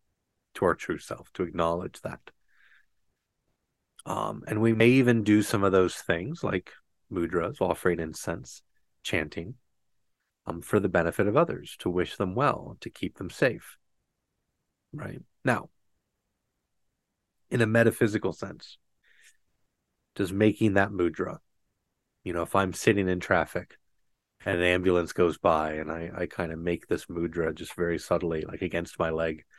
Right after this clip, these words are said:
as I'm sitting there in my car, does that have a direct impact on the E M Ts in that ambulance or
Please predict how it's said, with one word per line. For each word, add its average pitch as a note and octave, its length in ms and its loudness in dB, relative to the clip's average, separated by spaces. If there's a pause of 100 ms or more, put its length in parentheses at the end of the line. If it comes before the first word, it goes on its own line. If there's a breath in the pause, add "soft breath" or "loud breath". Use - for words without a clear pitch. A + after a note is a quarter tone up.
(300 soft breath)
as E2 180 -4
I'm E2+ 100 -6
sitting F2 340 -2
there E2 240 0
in E2 80 -4
my D#2 140 -6
car, F2+ 420 -2 (1080 soft breath)
does E2+ 120 -2
that F2 160 4
have F2 220 2
a F2 40 2
direct F2 380 2
impact F#2+ 560 0 (300)
on E2+ 160 -8
the F2 160 -6
E E2+ 60 -2
M E2 140 -6
Ts E2+ 500 -8 (1040)
in E2 120 -6
that E2 180 2
ambulance F2+ 640 -2
or F2 200 0